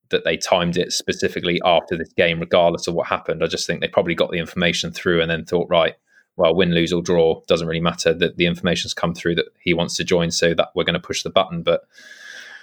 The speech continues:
I, I spoke about it earlier. I don't know if you, um, we just kind of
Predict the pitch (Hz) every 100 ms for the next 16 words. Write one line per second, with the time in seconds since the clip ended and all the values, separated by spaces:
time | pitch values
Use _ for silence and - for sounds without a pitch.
0 | - _ _ _ - 120 127 127 175 156
1 | 139 123 123 117 131 123 117 117 98 110
2 | 107 107 - 107 104 - - 113 104